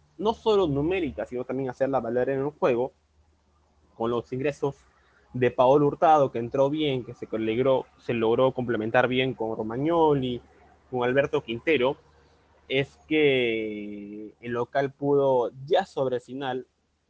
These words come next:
ejercer su superioridad, ¿no? Cusco ciertamente mejoró mínimamente con Rolando Díaz, con Hideyoshi Arak-, Arakaki ya para la segunda etapa, en, en la pa-, en la etapa de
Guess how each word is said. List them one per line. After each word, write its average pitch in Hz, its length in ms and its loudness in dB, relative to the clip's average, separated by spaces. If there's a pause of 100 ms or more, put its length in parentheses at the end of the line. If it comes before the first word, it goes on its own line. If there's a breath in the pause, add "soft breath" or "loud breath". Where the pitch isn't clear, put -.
(1300)
ejercer - 580 -6
su 143 100 -10
superioridad, 107 640 -10 (140)
¿no? 117 260 -12 (440)
Cusco 202 600 -4
ciertamente 226 540 0
mejoró 156 540 -2 (460)
mínimamente 147 960 -4
con 123 180 -2
Rolando 123 400 0
Díaz, 143 460 -2
con 120 220 -8
Hideyoshi 120 480 -4
Arak-, 113 300 -2
Arakaki 127 580 -2
ya 127 140 2
para 131 200 0
la 120 80 -2
segunda 120 320 -4
etapa, 131 400 0
en, 107 380 -6
en 104 180 -16
la 110 100 -20
pa-, - 240 -4 (100)
en 110 100 -12
la 107 60 -12
etapa 120 320 -2
de 107 200 -2